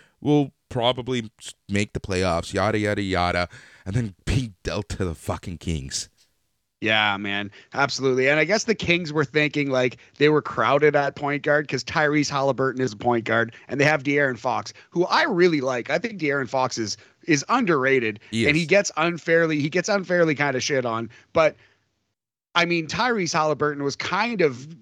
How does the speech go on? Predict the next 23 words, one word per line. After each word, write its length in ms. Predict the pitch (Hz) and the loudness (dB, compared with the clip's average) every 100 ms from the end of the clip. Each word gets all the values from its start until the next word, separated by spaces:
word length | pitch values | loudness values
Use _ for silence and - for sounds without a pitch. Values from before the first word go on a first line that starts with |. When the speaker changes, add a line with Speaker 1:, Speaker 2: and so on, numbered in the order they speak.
| _ | _
Speaker 2:
stealing 520 | - - 202 208 185 147 | -10 -6 0 4 4 2
his 140 | 131 | 0
spot 380 | - 160 180 202 | 0 2 2 4
a 40 | |
little 260 | 147 135 127 | 4 4 2
bit, 180 | 123 123 | 2 4
and 200 | 131 139 | 4 4
it, 120 | 143 | 2
you 160 | 170 170 | 2 4
could 160 | 214 | 4
argue 320 | 202 247 240 | 6 4 4
they 140 | 143 127 | 4 2
traded 420 | - 151 147 127 | 2 4 4 2
the 80 | 120 | 0
wrong 340 | 120 127 120 | 0 0 0
guy, 280 | 110 113 104 | 0 2 2
as 120 | 107 | 0
much 220 | 147 175 | 0 0
as 80 | 151 | 2
I 100 | 127 | 0
do 200 | 107 123 | 0 -2
love 260 | 117 110 98 | 0 -2 -4
Fox. 420 | 113 101 95 | -2 -2 -2